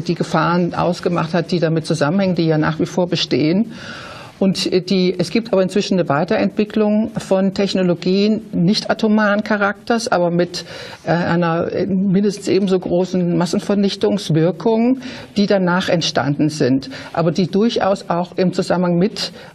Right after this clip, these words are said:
den Erfahrungen, äh, aus der Anwendung der Atombombe in der Atmosphäre und unterirdisch, es ist in der, hat ja ungefähr eintausendsechshundert atomare Versuche auf der Erde gegeben, auch da anknüpfen. Und aber auch explizit versuchen, ähm,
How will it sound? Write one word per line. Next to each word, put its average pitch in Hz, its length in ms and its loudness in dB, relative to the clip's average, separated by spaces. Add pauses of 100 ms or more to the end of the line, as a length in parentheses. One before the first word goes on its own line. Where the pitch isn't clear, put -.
(140)
den 185 120 2
Erfahrungen, 196 760 0
äh, 170 220 0
aus 165 140 -2
der - 140 0
Anwendung 180 800 2
der 165 200 2
Atombombe 196 920 2
in 185 160 2
der - 140 2
Atmosphäre 190 800 0
und 165 260 0
unterirdisch, 196 640 2
es 165 160 -2
ist - 140 -8
in 175 100 2
der, 165 200 0
hat 160 180 -2
ja 160 60 2
ungefähr 165 340 0
eintausendsechshundert 165 960 0
atomare 165 500 -2
Versuche 165 420 0
auf - 120 -4
der - 100 -2
Erde 165 280 0
gegeben, 165 500 0 (440)
auch 175 140 0
da 180 240 0
anknüpfen. 190 960 0 (420)
Und 196 180 0
aber 180 260 0
auch 185 220 -6
explizit 214 600 -2
versuchen, 240 840 2 (340)
ähm, 185 520 2